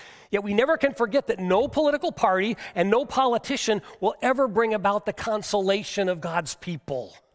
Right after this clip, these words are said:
Only God can do that. And so our highest priority always should be to help bring about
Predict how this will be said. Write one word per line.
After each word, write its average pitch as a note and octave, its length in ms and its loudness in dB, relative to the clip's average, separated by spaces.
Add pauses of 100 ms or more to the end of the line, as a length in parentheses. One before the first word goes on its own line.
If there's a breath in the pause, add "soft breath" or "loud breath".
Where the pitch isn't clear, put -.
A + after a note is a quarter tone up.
(1800 soft breath)
Only D3 220 -14
God A#2 320 -14
can - 160 -18
do - 140 -20
that. - 440 -18 (1800)
And A2+ 100 -16
so B2 240 -12 (140)
our D#3+ 360 -10
highest D#3+ 600 -10
priority C3 600 -16 (160)
always D#3 520 -8
should B2+ 260 -12
be A2 360 -16 (1300)
to - 60 -12
help A#2+ 140 -14
bring B2+ 280 -12
about G#2 480 -12